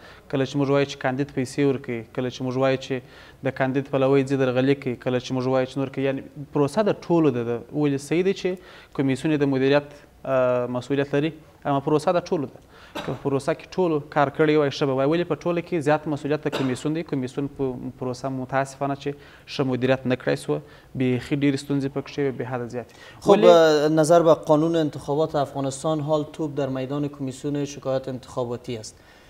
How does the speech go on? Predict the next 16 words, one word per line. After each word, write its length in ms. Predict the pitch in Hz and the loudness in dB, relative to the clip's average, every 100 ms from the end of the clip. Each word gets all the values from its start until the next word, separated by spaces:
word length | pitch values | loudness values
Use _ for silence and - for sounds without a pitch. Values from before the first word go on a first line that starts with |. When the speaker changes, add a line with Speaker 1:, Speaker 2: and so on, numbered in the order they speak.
| - - | -20 -8
Speaker 2:
این 200 | 196 202 | -4 -2
همه 320 | 156 185 185 | 0 0 2
میزان 800 | 170 156 151 139 160 170 170 160 | 2 4 4 4 4 4 4 2
بالای 600 | 131 123 147 139 160 165 | 2 6 8 8 8 6
اتهاماتی 640 | 147 147 135 135 147 147 147 | 2 -2 -4 -2 -2 -4 -6
که 100 | 143 | -4
بر 160 | 135 | -4
کمیسیون 480 | 135 143 135 - 143 | -4 -6 -6 -6 -6
وجود 240 | 135 143 | -4 -6
داره، 260 | 135 139 135 | -4 -4 -2
میزان 580 | 135 135 127 139 151 147 | -4 -6 -6 -4 -2 -4
شکایاتی 600 | - 131 135 139 147 151 | -6 -6 -2 0 -2 -4
که 160 | 147 139 | -6 -6
مبنی 340 | 131 135 139 | -4 -4 -4
بر 220 | 135 135 135 - - - | -4 -6 -8 -20 -20 -14
تقلب، 580 | - - 135 131 151 143 | -10 -6 -4 0 2 0